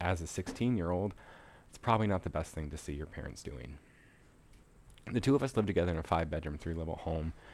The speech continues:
and almost never saw each other. My brother and sister were with my mom in a totally different part of the state. I would see them once a month for a couple of hours, maybe. In that time, my pops and I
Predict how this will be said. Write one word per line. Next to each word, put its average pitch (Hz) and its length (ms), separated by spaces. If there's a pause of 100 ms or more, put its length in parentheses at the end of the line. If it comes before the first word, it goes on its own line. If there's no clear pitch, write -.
(260)
and 92 100
almost 87 240
never 80 240
saw - 240
each - 160
other. - 300 (420)
My 90 140
brother 101 320
and 95 100
sister 82 540 (480)
were 90 80
with 85 180
my 80 100
mom 90 320
in 76 80
a 85 40
totally 95 340
different - 240
part 80 140
of 82 80
the 90 40
state. - 380 (540)
I 90 80
would 87 100
see 107 160
them 95 420
once 95 420
a 104 40
month 90 280
for 87 160
a 82 40
couple 87 320
of 82 80
hours, 78 380
maybe. 76 460 (1500)
In 113 160
that 98 200
time, 90 640
my 90 260 (400)
pops 101 320
and 87 120
I 85 320